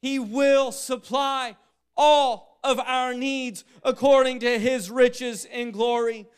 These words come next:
"All these things shall be added unto you," He promised. Jesus traveled for three years, and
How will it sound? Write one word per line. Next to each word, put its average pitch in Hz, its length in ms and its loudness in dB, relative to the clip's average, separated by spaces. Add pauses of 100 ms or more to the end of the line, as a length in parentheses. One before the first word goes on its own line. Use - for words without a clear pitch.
(220)
"All 254 240 4
these 240 300 -6
things 262 360 -6 (200)
shall 262 880 -2 (220)
be 262 200 -4
added 240 380 -4
unto 233 300 -8
you," 220 260 -8
He 202 180 -12
promised. 202 760 -12 (1160)
Jesus 220 440 -8
traveled 233 520 -6
for 220 140 -10
three 240 280 -14
years, 233 440 -6
and 196 180 -20